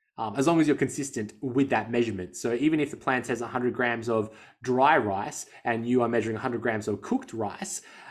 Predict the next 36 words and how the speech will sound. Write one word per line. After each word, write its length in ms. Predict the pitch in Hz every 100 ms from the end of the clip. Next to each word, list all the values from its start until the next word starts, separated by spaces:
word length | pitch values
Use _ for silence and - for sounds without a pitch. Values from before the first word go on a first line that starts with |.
| -
all 160 | - 185
you 80 | 175
need 180 | 151 127
to 60 |
do 380 | 117 139 123 120
is, 500 | 123 117 113 107 104
you 80 | 113
know, 120 | 113
be 160 | 101 143
consistent 600 | 139 113 - 160 - 123
with 140 | 123 120
that 200 | 107 113
measurement, 560 | 113 110 117 214 - - - -
um, 340 | 120 110 104 104
track 300 | - 170 -
your 100 | 131
body 260 | 117 156
weight 200 | 165 117
changes. 640 | - 110 110 98 104 - - _ _
Are 80 | 135
you 120 | 131
losing 240 | 131 123
weight? 220 | 123 127 113
Yes 180 | 113
or 60 | -
no? 120 | 107
If 180 | 98 92
you 100 | 127
are, 280 | 143 185 196
keep 180 | - 190
doing 180 | 196 165
it. 100 | 127
No 120 | 139
dramas. 440 | 156 156 123 101
Keep 180 | - 135
going. 280 | 143 127